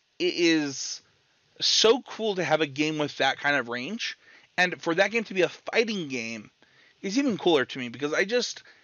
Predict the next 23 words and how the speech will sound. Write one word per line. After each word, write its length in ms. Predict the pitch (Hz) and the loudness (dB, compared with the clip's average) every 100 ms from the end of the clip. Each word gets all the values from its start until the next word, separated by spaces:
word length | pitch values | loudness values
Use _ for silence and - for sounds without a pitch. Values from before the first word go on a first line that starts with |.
| _ | _
I 120 | - 170 | -4 -2
think 260 | 262 277 | 0 2
that, 100 | 240 | 4
like, 220 | 170 165 - | 4 4 2
if, 240 | 160 - - | -4 -4 -10
like, 320 | 156 160 135 - | 0 2 2 -4
as 120 | - 165 | -2 2
somebody 300 | 254 254 226 | 2 2 -2
who 460 | - 185 170 147 - - | -2 0 2 2 -2 -6
has 240 | - 143 | -2 -2
played 260 | - 185 190 | 0 2 2
against 460 | 151 135 151 - - | 2 -2 -2 -4 -2
somebody 320 | 165 160 160 | -2 0 -2
who 280 | 156 147 143 | 0 0 0
is 240 | 143 147 | 0 2
a 60 | 151 | 0
pro-, 160 | 151 143 - | -2 -14 -2
like, 260 | 139 135 - _ - | 0 0 -4 _ -4
a 120 | 143 | -2
semi-pro 640 | - 147 143 131 139 139 | 0 0 0 0 2 4
Street 240 | 135 127 123 | 2 0 0
Fighter 200 | 143 160 | 2 2
player 400 | 170 170 185 | 4 2 2